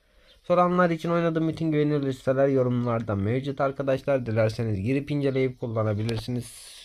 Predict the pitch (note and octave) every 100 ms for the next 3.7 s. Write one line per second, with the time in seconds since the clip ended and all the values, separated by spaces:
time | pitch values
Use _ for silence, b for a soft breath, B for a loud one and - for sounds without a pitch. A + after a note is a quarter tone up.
0 | - _ - C#3 E3 D#3+ D#3 D3+ D3+ D3+
1 | D3+ D3+ D3 C#3 C3+ C3+ C3 C3+ C3+ C3
2 | B2 - C3+ A#2+ A2 - A#2+ G#2+ A#2 A2
3 | G#2 C3 C#3+ C#3+ D3 C#3 D3+